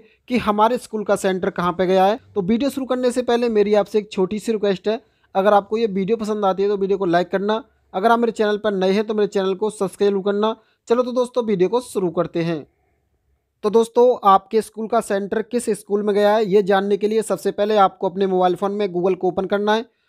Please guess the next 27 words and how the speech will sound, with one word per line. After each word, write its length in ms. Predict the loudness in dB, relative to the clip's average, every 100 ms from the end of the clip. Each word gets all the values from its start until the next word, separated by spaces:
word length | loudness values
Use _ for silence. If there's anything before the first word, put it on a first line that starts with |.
| _ _ 0
Google 260 | 4 4
को 100 | 4
ओपन 180 | 0 0
करने 220 | -2 -2
के 100 | 0
बाद 160 | 0 0
दोस्तों, 340 | -2 -4 -2
आपको 240 | -2 0 -2
सर्च 300 | 0 0 2
बार 160 | 0
में 60 | 2
लिखना 300 | -2 0 2
है 120 | 2
यूपी 640 | -2 -4 -2 -2 -4 -4 -4 0
एमएसपी। 600 | 0 2 0 -2 -6 -6 -6 _ _ _
यूपी 460 | -4 -2 0 2 4
एमएसपी 400 | 4 0 -2 -2
लिखने 240 | 0 0
के 100 | 0
बाद 160 | 2 2
दोस्तों, 320 | 0 -4 2
आपको 240 | 2 2 -4
इसे 140 | -4
सर्च 280 | 0 0 0
कर 180 | 0 2
देना 200 | 2 2
है। 120 | -2